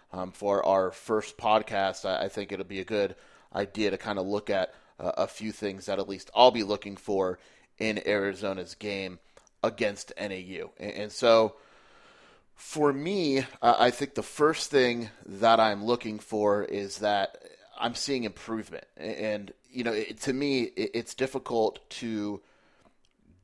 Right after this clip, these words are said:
really figure out what improvement looks like against N A U because obviously N A U isn't Hawaii. A-, and so it's difficult to say, "Oh man, the, the pass rush looked great this week," when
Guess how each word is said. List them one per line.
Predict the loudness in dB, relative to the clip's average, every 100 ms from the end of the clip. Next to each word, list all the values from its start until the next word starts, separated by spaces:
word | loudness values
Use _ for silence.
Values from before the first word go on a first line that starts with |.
| _ _ -6
really | 0 0 0 -4 _ _ _
figure | -6 -6 0 4
out | 6 6
what | 4
improvement | 0 -6 -10 -8 -4
looks | -4 -2
like | 0 0
against | -2 -6 -4 -4
N | -4
A |
U | -6 -6 -10
because | -10 -8 -2
obviously | 2 2 0 -10 -8
N | -6
A | -6
U | -6 -8
isn't | -8 -10
Hawaii. | -10 -8 -4 -2 -4 -6 _ _ _
A-, | -8 -4
and | -6
so | -2 -2 -2
it's | -6 -8
difficult | -6 -6 -10
to | -8
say, | -4
"Oh | -2 -2
man, | 0 0 -2
the, | -6
the | -10
pass | -4 -2 0 -2
rush | -2 -2
looked | -8 -10
great | -4 -2 -2 -6
this | -10 -8
week," | -10 -10 -4
when | -4 -4